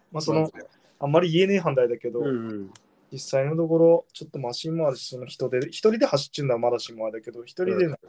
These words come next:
Speaker 1: あの、みんなとレースしねえまいはんで。
Speaker 2: んだ。
Speaker 1: 助け必要なはんでな。
Speaker 2: うん。
Speaker 1: そう。そんな、ホンダな、えば、マシン的にはもう、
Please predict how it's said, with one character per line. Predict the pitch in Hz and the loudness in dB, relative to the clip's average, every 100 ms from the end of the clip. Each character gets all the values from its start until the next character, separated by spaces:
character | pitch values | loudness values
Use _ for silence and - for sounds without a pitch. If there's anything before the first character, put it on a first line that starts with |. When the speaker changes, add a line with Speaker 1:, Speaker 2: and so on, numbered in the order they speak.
| _ - | _ -10
Speaker 1:
あ | 139 | -6
の、 | |
み | 139 139 | -2 2
ん | |
な | 170 | 2
と | 180 | 4
レ | 127 | 4
ー | |
ス | - | 2
し | - 113 | -6 -4
ね | |
え | 110 | -4
ま | 113 | -4
い | |
は | 104 | -6
ん | 110 | -10
で。 | 101 101 113 | -10 -10 -8
Speaker 2:
ん | 117 | -6
だ。 | 101 92 _ _ - - _ _ - | -6 -8 _ _ -20 -20 _ _ -8
Speaker 1:
助 | 139 - | -6 -6
け | |
必 | 185 - | -6 -6
要 | 113 | -8
な | |
は | 110 | -8
ん | 113 | -12
で | 98 | -12
な。 | 98 | -14
Speaker 2:
う | 104 107 117 123 | -10 -8 -2 -2
ん。 | 117 - - _ _ _ | -4 -10 -18 _ _ _
Speaker 1:
そ | - - - | -20 -20 -20
う。 | - - 58 _ - | -18 -16 -16 _ -16
そ | 180 220 | -2 0
ん | |
な、 | 214 - - | 0 -2 -2
ホ | 190 | 0
ン | |
ダ | 196 | 0
な、 | 220 233 | 0 -2
え | 202 | 2
ば、 | 220 220 - _ _ | 4 4 0 _ _
マ | 165 170 | 0 0
シ | 196 | 0
ン | 190 | -6
的 | 190 202 | -6 -2
に | 214 | 0
は | |
も | 202 | 0
う、 | 131 120 | -2 -4